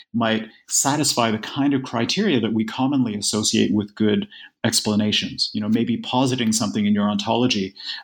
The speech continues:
allows you to unify a whole bunch of phenomena, uh, that you, uh, wouldn't have been able to unify, uh, otherwise, and that, that gives it a kind of explanatory power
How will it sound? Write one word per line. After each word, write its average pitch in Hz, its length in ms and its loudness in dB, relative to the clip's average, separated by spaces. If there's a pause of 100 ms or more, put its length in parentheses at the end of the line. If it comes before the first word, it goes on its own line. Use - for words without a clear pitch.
allows 110 480 2
you 107 180 2
to 101 380 0 (220)
unify 110 840 0
a 110 60 -4
whole 139 240 -2
bunch 123 220 0
of 123 120 -4
phenomena, 110 600 0 (340)
uh, 104 380 0 (220)
that 113 180 0
you, 104 440 2 (380)
uh, 104 180 -2
wouldn't 147 220 2
have 110 100 -2
been 113 120 0
able 113 160 0
to 117 100 -6
unify, 117 320 0
uh, 113 380 -2
otherwise, 101 680 0
and 107 180 4
that, 107 200 -4
that 120 360 0 (220)
gives 175 180 8
it 135 80 6
a 127 40 -2
kind 117 180 0
of 101 60 -4
explanatory 113 760 0
power 110 500 0